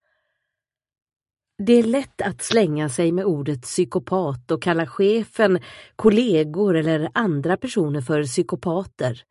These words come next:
Men det finns ett gap mellan vad folk tror sig veta om psykopater och vad de faktiskt vet.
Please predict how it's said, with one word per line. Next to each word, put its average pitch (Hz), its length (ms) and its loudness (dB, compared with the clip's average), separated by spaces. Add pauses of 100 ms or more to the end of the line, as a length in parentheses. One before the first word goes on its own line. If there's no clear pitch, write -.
(680)
Men 254 140 0
det 311 80 4
finns 302 260 -2
ett 233 260 -6
gap 190 380 -2
mellan 165 600 -2
vad 175 160 -2
folk 147 420 -6
tror 180 160 0
sig 208 160 0
veta 285 480 -6
om 170 220 -2
psykopater 165 800 -2 (460)
och 214 100 -2
vad 233 80 4
de 277 120 -2
faktiskt 175 560 -8
vet. 233 540 -10